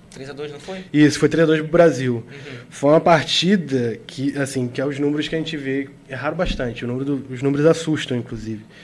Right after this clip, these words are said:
Speaker 2: Foram trinta e quatro erros do Brasil, né? Tirando de vinte pra trinta e quatro, tudo bem que jogaram cinco sets.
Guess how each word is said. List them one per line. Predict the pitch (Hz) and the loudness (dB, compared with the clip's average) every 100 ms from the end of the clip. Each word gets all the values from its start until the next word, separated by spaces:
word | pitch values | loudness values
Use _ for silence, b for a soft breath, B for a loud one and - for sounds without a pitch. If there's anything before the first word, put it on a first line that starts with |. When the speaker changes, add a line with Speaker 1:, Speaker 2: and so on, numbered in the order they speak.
| B B B | B B B
Speaker 2:
Foram | - 127 | -6 -4
trinta | 123 151 170 | 0 2 4
e | 185 | 4
quatro | 170 156 160 165 | 6 6 6 4
erros | 143 151 127 | 6 4 0
do | 117 | -6
Brasil, | 117 113 107 107 104 B B B B - | -8 -8 -8 -12 -14 B B B B -20
né? | 113 110 110 107 | -16 -12 -12 -12
Tirando | - 120 127 | -8 -6 -4
de | 135 | -6
vinte | 123 139 143 - | -6 -4 -6 -4
pra | 139 | -6
trinta | 131 127 | -6 -10
e | |
quatro, | 127 156 151 151 | -2 0 0 -2
tudo | 143 | -4
bem | 151 | -2
que | |
jogaram | 135 143 143 | 0 0 -2
cinco | 135 156 156 | -4 -8 -6
sets. | - 135 120 - - | -2 -2 -2 -8 -16